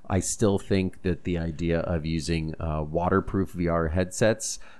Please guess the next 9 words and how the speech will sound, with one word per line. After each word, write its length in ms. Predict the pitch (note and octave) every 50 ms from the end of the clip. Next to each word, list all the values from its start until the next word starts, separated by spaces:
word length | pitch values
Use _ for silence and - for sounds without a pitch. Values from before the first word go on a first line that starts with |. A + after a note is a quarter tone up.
| - -
for 540 | - - - G2+ F2+ E2 E2 E2 E2 D#2+ D#2+
people 840 | - - - G2 F2+ - - F#2 F2 F2 E2+ E2+ E2+ E2+ - - -
who 440 | - - - F#2+ F2+ E2+ E2 E2 -
are 220 | - E2+ E2 D#2+ D#2+
wheelchair 500 | D#2 E2+ F2+ G2 G#2 G#2 - A#2+ G#2 G#2
bound 480 | G#2 A2 G#2+ A2 A2+ A#2+ B2+ C3+ C#3 - - - - - - -
or 480 | - F#2+ F2+ F2 E2+ E2 D#2 D#2 D#2 -
are 220 | - E2+ E2 D#2+ D#2
basically, 840 | D2 F2 E2+ E2+ - - F#2 - - F2 E2+ E2 D#2+ D#2 D#2 D#2+